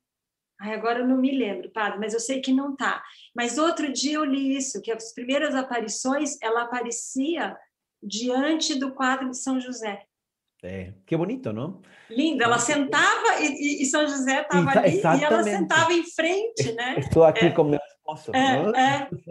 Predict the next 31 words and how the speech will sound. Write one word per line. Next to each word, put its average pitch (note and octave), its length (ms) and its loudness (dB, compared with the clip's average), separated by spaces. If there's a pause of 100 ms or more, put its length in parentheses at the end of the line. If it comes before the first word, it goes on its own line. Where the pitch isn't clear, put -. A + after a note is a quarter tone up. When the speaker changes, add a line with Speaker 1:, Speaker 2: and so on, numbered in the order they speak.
(720)
Speaker 1:
E, B3+ 60 0
e - 20 6
eu C4+ 80 6
acho D4+ 240 2
lindo, D4+ 140 0
porque C4 200 2
São C#4+ 180 4
José C4 340 2
tava E4+ 220 2
no B4+ 200 0
quadro C4+ 400 2
mais C#4+ 260 2
alto, C4 380 2
assim, C4+ 260 -6
como C4+ 260 -2
um C#4+ 80 -8
protetor D#4 640 2
Speaker 2:
Exatamente, A#3+ 180 2
Speaker 1:
mesmo, A#3 260 0
e A#3+ 60 -2
ela C4 180 2
Speaker 2:
exatamente. - 280 -6
Speaker 1:
sentada, A3 520 -4
né? A3+ 220 -10
Tem D#4+ 120 0
muitas F#4+ 340 0
imagens C4+ 520 0
que - 80 -4
ele C4 220 -4
tá B3+ 220 2
assim, A#3+ 300 -4